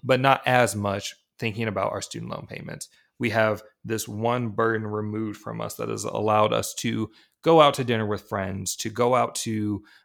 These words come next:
um, movies and go to all of these spaces where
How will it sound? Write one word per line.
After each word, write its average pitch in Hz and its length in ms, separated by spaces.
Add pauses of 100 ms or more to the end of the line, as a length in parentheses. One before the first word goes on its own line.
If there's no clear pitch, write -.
um, 95 840 (280)
movies 117 800
and 107 160
go 117 140
to 117 100
all 110 160
of 104 80
these 104 160
spaces 104 440
where 98 480